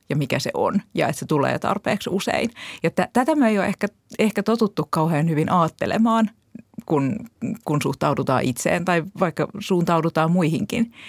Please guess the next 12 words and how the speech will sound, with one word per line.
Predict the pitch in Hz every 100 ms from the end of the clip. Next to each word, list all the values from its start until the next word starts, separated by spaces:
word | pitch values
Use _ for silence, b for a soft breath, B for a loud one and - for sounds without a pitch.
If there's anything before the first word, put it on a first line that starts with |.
| B B
muihinkin | - 247 185 139
ihmisiin | - 156 233 233 214
operantisti, | 208 202 208 202 196 208 - 202 B B B B B -
että | 185
sen | 165
palkkion | 156 185 185 156 151
täytyy | 156 156 160
olla | 160 165
jotain | 170 170 165 - _ 190
juuri | 247 226 175
sille | 185 180 143 -
yksilölle | 151 - - - 92 85